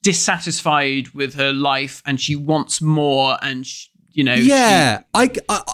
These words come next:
Speaker 2: I understand where you're coming from there, actually, because
Speaker 1: Do you see what I
Speaker 2: there, there,
Speaker 1: mean?
Speaker 2: there, there isn't that sort of thing. Like, she actually, besides the fact that she's a foundling, she's had a fabulous upbringing. She
Speaker 1: Yeah.
Speaker 2: has a loving family. She's obviously got really, really good friends. She's sociable.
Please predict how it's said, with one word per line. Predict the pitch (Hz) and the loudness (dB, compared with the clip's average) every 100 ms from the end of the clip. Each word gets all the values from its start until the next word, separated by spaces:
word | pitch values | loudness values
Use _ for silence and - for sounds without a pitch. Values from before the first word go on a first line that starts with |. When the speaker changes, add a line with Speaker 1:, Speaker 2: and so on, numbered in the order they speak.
| - | 0
Speaker 2:
I | 233 | 4
understand | 269 269 - 226 214 | 4 4 2 0 2
where | |
you're | 208 | 0
coming | - 208 196 | 2 2 2
from | - 131 | 4 2
there, | 101 95 | 4 0
actually, | - - 101 | -2 -2 0
because | - - | 2 4
Speaker 1:
Do | |
you | 226 | 4
see | 240 | 4
what | 226 202 | 4 4
I | |
Speaker 2:
there, | 240 | 4
there, | 175 | 2
Speaker 1:
mean? | 156 | 2
Speaker 2:
there, | 202 185 170 208 | 2 2 -2 -2
there | 214 | 0
isn't | 208 190 - | 0 0 0
that | 180 175 - | -2 0 -2
sort | 180 139 | -2 -4
of | - | -2
thing. | 180 143 | 2 2
Like, | 139 156 | 0 -2
she | - | -2
actually, | 175 - - 156 143 135 - _ _ - | -2 -2 0 2 2 0 -4 _ _ -4
besides | 156 208 175 | 0 2 0
the | 160 | 0
fact | 165 - | -2 -4
that | 110 | -6
she's | 135 | -4
a | 131 | -2
foundling, | 135 135 113 95 101 | 0 0 0 0 -2
she's | - 135 131 | -2 -2 -2
had | 139 | -2
a | 127 | -2
fabulous | - 160 151 - 123 - | -4 -2 -2 2 2 2
upbringing. | 113 - 113 110 107 107 104 - _ _ - | -2 -2 -2 0 0 0 -2 -8 _ _ -6
She | - 127 117 | 0 2 4
Speaker 1:
Yeah. | 240 226 135 69 | 4 4 2 0
Speaker 2:
has | 127 117 | -2 0
a | 120 123 | 0 0
loving | 143 156 170 151 135 | 4 4 4 2 0
family. | - 123 120 117 113 113 110 | 0 0 2 0 0 0 0
She's | 131 120 | -4 -2
obviously | 135 123 131 | -4 -2 -2
got | 123 120 135 | 0 -2 -4
really, | 147 175 165 147 | 2 4 6 6
really | 127 117 | 4 2
good | 104 - | -2 -2
friends. | - 110 104 107 - - _ - | -2 0 0 -2 -4 -6 _ -10
She's | 110 - | -4 0
sociable. | - 175 165 175 160 151 151 147 | 2 2 2 0 2 4 2 0